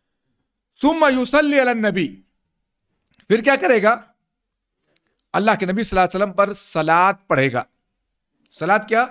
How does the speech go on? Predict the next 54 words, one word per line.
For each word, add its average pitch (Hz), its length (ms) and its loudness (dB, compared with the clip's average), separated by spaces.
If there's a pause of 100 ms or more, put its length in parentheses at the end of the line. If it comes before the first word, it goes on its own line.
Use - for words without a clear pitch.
(680)
"अल्लाहुम्मा 170 300 0
सल्ली 175 220 -4
अला 160 140 0
मुहम्मद 151 320 -10
व 151 60 -2
अला 151 140 -2
आलि 147 120 -2
मुहम्मद 143 300 -14
कमा 135 160 -12
सल्लैता 135 280 -12
अला 131 100 -10
इब्राहीम 127 300 -8
व 131 60 -10
अला 120 140 -8
आलि 120 120 -10
इब्राहीम 120 300 -14
इन्नका 117 240 -14
हमीदुम 127 240 -14
मजीद, 160 340 -10 (340)
अल्लाहुम्मा 147 260 -4
बारिक 165 240 -2
अला 139 140 -4
मुहम्मद 156 380 -10
व 139 60 -4
अला 135 200 -2
आलि 135 120 -6
मुहम्मद 160 400 -10 (400)
कमा 139 140 -4
बारकता 143 320 -4
अला 131 80 -2
इब्राहीम 127 320 -6
व 131 80 -8
अला 123 160 -6
आलि 123 120 -8
इब्राहीम 123 380 -10
इन्नका 113 280 -12
हमीदुम 120 280 -12
मजीद", 139 320 -8 (340)
जिसको 151 220 -8
हम 156 100 -8
लोग 170 160 -2
अपनी 151 180 -6
जबान 139 260 -2
में 151 100 -12
क्या 156 100 -4
बोलते 143 240 -6
हैं? 156 80 -8
दरूद। 123 340 -6 (840)
क्या 143 80 -4
बोलते 151 280 -4
हैं? 208 200 -8 (640)
दरूद 143 260 -4
बोलते 135 300 -6
हैं। 175 140 -2